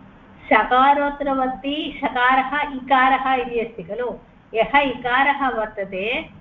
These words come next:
अयम् इकारः उदात्तः इति ज्ञातव्यम्। बहुत्र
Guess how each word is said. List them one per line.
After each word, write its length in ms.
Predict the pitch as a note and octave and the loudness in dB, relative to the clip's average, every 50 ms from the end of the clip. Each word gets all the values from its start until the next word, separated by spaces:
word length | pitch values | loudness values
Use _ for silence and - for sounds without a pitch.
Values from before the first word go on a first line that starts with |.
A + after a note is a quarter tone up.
| - | -4
अयम् 240 | A3 A3 A#3+ C4+ F4+ | -4 -2 -2 -2 -4
इकारः 960 | F#4 D#4 C#4 A#3 - - A3+ G#3+ A3 A3 A3 G#3+ - A#3 C4 D#4 F#4+ - - - - - - - - - G#3+ | -6 -8 -10 -10 -2 2 2 4 4 4 2 0 -2 -2 -2 -2 -2 -4 -8 -14 -20 -20 -20 -20 -12 -8 -6
उदात्तः 1040 | A#3 A3+ C4 A#3+ A3 G#3+ G3+ - - - - F3+ D#3+ - - G3+ A#3 C4 C4 A3+ E3+ D#3+ - - - - - - | -2 2 4 4 4 4 2 0 -2 -6 -8 -8 -6 -2 0 2 4 4 4 4 2 -2 -6 -12 -20 -20 -20 -20
इति 400 | G#3 G3+ C4+ F4 G#4+ A4 - - - - - - - _ - - - - - - - - - - - - - - - - - - - - - - - - - - - - - G#3 | -16 -10 -6 -6 -6 -6 -6 -12 -20 -20 -20 -20 -20 _ -20 -20 -20 -20 -20 -20 -20 -20 -20 -20 -20 -20 -20 -20 -20 -20 -20 -20 -20 -20 -20 -20 -20 -20 -20 -20 -20 -14 -6 -2
ज्ञातव्यम्। 840 | F#3+ F#3+ F#3+ F#3 E3+ D#3+ F3 D#3+ D#3+ D#3+ E3+ E3+ G#3 B3 C#4 B3 A#3+ - - - - - - - - - - - - - - - - - - - - - - - - | 0 2 2 2 0 2 2 2 2 2 2 0 0 0 0 -2 -4 -8 -12 -16 -20 -20 -20 -20 -20 -20 -20 -20 -20 -20 -20 -20 -20 -20 -20 -20 -20 -20 -20 -16 -4
बहुत्र 680 | G3 G#3+ A#3 A#3 B3 F4 D#4+ - - - D4 D4+ E4+ | 2 4 4 6 4 2 0 -2 -2 0 2 2 2